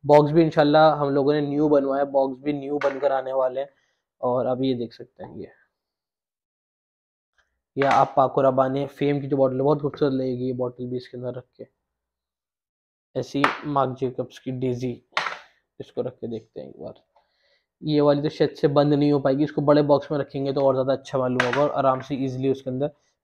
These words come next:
बंद हो पाएगी। ये crystal इसके अंदर आप रख के दे सकते हैं। तो ये काफ़ी options available हैं, आप लोग आओ showroom के ऊपर तो बहुत सारे options available हैं gifting के अंदर। अलग-अलग तरीके की bottles हैं, अलग-अलग तरीके की,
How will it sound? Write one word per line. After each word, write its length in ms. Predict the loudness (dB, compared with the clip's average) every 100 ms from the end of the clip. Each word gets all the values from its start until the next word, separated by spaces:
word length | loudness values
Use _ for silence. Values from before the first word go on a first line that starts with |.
| -2
बंद 200 | 0 0
हो 120 | 0
पाएगी। 420 | -2 -4 -4 -8 -12 _ _ _ _ _ -20 -20 _ _ _ _ _
ये 100 | -10
crystal 360 | -4 -4 0 -2
इसके 160 | -2
अंदर 100 | -2
आप 140 | -2 -2
रख 120 | -4
के 80 | -6
दे 100 | -6
सकते 300 | -8 -10 -16
हैं। 60 | -20 _ _ _ _
तो 300 | 0 0 0 -2
ये 120 | -4
काफ़ी 360 | 4 4 6
options 360 | 8 6 4 4
available 440 | 4 6 4 4
हैं, 60 | 4
आप 100 | 4
लोग 220 | 4 2
आओ 220 | 2 2
showroom 340 | 2 -4 -4 -4
के 60 |
ऊपर 160 | -6 -4
तो 200 | -4 -2
बहुत 200 | -2 -2
सारे 240 | 2 2 2 _ _ _
options 280 | -6 4 4
available 360 | 6 4 2 0
हैं 120 | -2
gifting 320 | -4 -6 -8
के 60 | -4
अंदर। 140 | 0
अलग-अलग 440 | 0 2 0 -2
तरीके 320 | -4 -8 -8 -6
की 80 |
bottles 440 | -6 -4 -6 -10 -10
हैं, 60 |
अलग-अलग 300 | -6 -4 -4
तरीके 340 | -2 -2 0 -2
की, 180 | -4